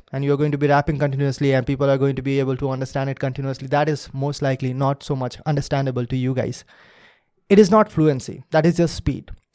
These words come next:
Fluency is your tone that is going to not get stuttered somewhere in the between. So let us say I'm speaking about something, I said, "But I forgot about that,"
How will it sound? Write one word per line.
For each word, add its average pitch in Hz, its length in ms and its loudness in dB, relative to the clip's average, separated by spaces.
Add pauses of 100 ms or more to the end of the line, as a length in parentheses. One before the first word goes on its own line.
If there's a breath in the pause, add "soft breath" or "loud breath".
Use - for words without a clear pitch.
(260 soft breath)
Fluency 262 680 4
is 165 280 4
your 160 160 8
tone 143 540 4 (200)
that 156 280 4
is 156 100 4
going 160 340 8
to 175 120 0
not 160 440 2
get 151 220 -2
stuttered - 800 0 (140)
somewhere 139 420 2
in 135 120 -2
the 131 80 0
between. 135 540 -4 (300 loud breath)
So 151 200 6
let 160 220 4
us 170 120 4
say 170 120 6
I'm 160 120 6
speaking 165 340 0
about 165 220 8
something, 175 200 4
I 156 120 8
said, 170 200 4
"But 147 300 8
I 156 120 4
forgot 151 300 0
about 170 280 0
that," 151 260 6